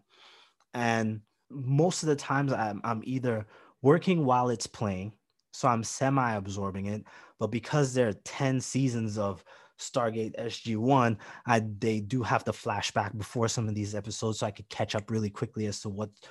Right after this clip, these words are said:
what happened a few episodes before. With movies, you can't really do that. And most of the times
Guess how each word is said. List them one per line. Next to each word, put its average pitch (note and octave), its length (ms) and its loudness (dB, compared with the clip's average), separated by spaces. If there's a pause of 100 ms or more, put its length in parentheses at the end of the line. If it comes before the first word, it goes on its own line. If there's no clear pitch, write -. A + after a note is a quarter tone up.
(200)
what A2 160 0
happened A#2 460 0
a G2 40 -4
few A2+ 260 -4
episodes A2 420 -6
before. A2+ 500 -4 (420)
With A2+ 160 -4
movies, D#3+ 360 2
you B2+ 60 -2
can't B2+ 260 -4
really A#2+ 220 -2
do C#3+ 220 0
that. B2 180 4
And A2+ 140 4
most D#3+ 320 2
of - 20 2
the C#3+ 80 2
times D3+ 560 2